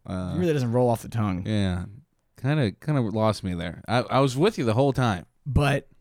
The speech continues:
Speaker 2: the thing is that you can, you can watch all of the videos that Marshall Applewhite put out.
Speaker 1: That's amazing.
Speaker 2: And you can watch videos of, uh, interviews with the people in this cult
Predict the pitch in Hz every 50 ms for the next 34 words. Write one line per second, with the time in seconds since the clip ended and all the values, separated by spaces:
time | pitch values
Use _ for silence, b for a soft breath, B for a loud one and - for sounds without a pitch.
0 | _ - 135 143 151 196 277 277 254 196 170 147 101 147 160 226 226 277 269 220
1 | 160 - - _ _ _ _ - 135 190 277 269 311 247 151 120 107 110 143 185
2 | 202 165 98 95 - - - - _ - 135 143 147 143 135 120 117 117 107 104
3 | 131 151 147 131 123 113 107 95 98 95 98 95 104 139 - - 120 113 117 120
4 | 123 117 101 117 117 110 104 110 110 104 101 87 - - 95 92 92 95 87 -
5 | - - _ _ _ _ _ _ - - 98 95 - 87 87 90 92 101 101 -
6 | - 117 123 135 143 135 127 123 113 110 107 98 98 95 95 107 98 101 98 95
7 | 95 98 98 98 92 101 - - - 90 95 92 - _ - 123 127 123 110 110
8 | 113 110 110 104 101 92 101 113 117 117 - - - - - 110 104 - - 120
9 | 120 - 131 135 139 139 - - _ _ - - 123 127 135 143 151 156 147 -
10 | - - 175 175 180 180 -